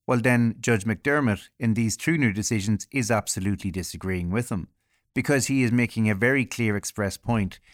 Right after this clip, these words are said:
that the full range of fair procedures do not apply until you're at the point at which a determination is being made on the allegation.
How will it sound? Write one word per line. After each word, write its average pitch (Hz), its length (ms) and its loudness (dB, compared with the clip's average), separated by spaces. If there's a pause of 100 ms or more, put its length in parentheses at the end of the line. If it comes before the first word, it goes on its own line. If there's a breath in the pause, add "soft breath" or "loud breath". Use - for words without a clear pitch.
(140 soft breath)
that 110 160 -2
the 104 80 -4
full 131 240 0
range 113 340 2
of 98 80 -4
fair 101 220 -4
procedures 98 560 -4 (160)
do 104 140 2
not 104 240 2
apply 95 540 -2 (340)
until 107 640 0 (180 soft breath)
you're 101 180 0
at 95 140 -2
the - 80 -12
point 101 260 -2
at 90 140 -10
which 98 320 -6
a 90 60 -14
determination 92 640 -4
is 85 80 -6
being 90 200 -4
made 85 180 -4
on 82 120 -6
the 82 120 -6
allegation. 82 540 -6